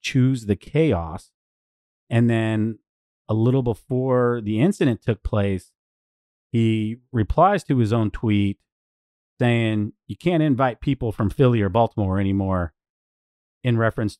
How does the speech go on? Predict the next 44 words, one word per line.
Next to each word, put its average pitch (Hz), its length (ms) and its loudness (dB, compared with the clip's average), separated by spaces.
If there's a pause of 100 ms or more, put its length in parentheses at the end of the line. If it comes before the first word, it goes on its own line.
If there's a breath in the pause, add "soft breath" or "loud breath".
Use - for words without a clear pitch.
to 98 520 0 (260)
her 110 160 2
and 95 120 -4
him 127 320 0
as, 98 140 -4
like, 104 180 -4
they're 113 140 -2
gonna 101 180 -2
go 95 200 -4 (800)
wreak 104 220 0
havoc, 131 420 0
right? 107 320 2 (420)
So 110 60 2
he 120 100 2
posts 247 340 2
that, 110 340 0 (340)
like, 95 160 -2
"Hey, 107 220 2
getting 120 240 -2
dressed 151 240 -2
up 143 140 -2
to - 60 -12
choose 156 220 0
chaos." 104 480 0 (400)
And 110 100 -2
then, 104 260 0
"You 95 80 -6
just 156 180 0
can't 160 220 0
invite 139 260 2
people 143 220 -4
from 117 140 -4
Philly 143 240 0
or 107 60 0
Baltimore 110 480 2
anymore 101 380 0
'cause 98 280 -4 (120)
she's 123 200 0
from 107 180 0
Baltimore, 107 400 0
he's 104 120 -6
from - 140 -10
Philly." 95 420 2 (840)
And 101 580 0